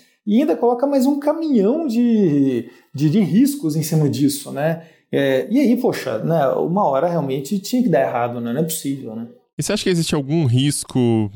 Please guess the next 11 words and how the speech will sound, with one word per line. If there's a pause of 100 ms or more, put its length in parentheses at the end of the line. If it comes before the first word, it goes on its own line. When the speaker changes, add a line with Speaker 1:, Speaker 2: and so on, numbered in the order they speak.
(120)
Speaker 2:
é,
pro
mercado
como
um
todo?
Depois,
porque
são
duas
empresas,